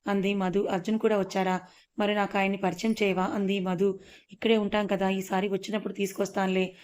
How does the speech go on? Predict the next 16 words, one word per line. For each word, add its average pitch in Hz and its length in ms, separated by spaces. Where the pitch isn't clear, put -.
మానసకి 214 440
చిన్న 196 240
పెక్కిచ్చి 196 600
వీలైతే 202 400
మన 196 160
ముగ్గురం 196 320
ఇంకోసారి 196 460
మీట్ 190 240
అవుదాం." 185 280
"Our 220 200
husbands 214 420
are 208 180
not 202 260
allowed" 196 360
అని 202 140
చెప్పి 214 360